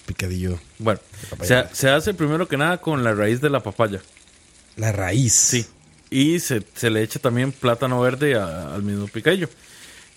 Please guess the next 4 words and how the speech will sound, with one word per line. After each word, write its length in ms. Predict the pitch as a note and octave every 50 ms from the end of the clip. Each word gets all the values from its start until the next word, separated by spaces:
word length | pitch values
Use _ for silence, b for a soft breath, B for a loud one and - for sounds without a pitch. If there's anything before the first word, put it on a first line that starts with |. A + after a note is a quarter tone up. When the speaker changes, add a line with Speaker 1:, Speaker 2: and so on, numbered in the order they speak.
| B B B B B B B B B
Speaker 2:
Eh, 600 | - B2 A#2+ A#2 A#2 A#2 A2+ A#2 A#2+ A2+ A2 G#2+ G#2+ A2 A2+ A#2+ A2 -
es 180 | A#2 C3 B2+ F#3+
un 100 | G#3 G3
picadillo 680 | - A3 - - D#3 D#3 E3+ E3+ F#3+ G3+ G#3 G#3 G3